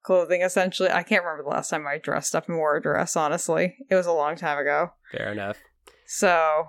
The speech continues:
Speaker 1: would
Speaker 2: No.
Speaker 1: I like to look fabulous? Yes. Do I
Speaker 2: Sure.
Speaker 1: have the energy? No.
Speaker 2: No. <laughs>
Speaker 1: No.
Speaker 2: And
Speaker 1: If
Speaker 2: now
Speaker 1: someone, I, I do have the fever dream of becoming a dra-, of becoming Constance Patient, the drag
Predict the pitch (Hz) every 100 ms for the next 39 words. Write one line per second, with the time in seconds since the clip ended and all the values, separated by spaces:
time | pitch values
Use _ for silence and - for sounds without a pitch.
0 | - _ 202 214 196 180 190 254 320 302
1 | 339 277 262 294 339 381 381 - - 156
2 | 185 - - - _ - 185 185 208 196
3 | 180 180 196 220 233 240 233 - - 131
4 | 131 127 131 127 - _ _ _ _ _
5 | - - - - 180 - 185 190 170 175
6 | - 170 - - - - - 233 101 165
7 | - 190 - - 240 302 311 202 233 -
8 | - 220 277 294 233 254 254 226 220 196
9 | 175 180 175 196 196 185 185 175 185 180
10 | 190 180 202 202 185 180 185 185 - 190
11 | - 190 190 170 160 170 170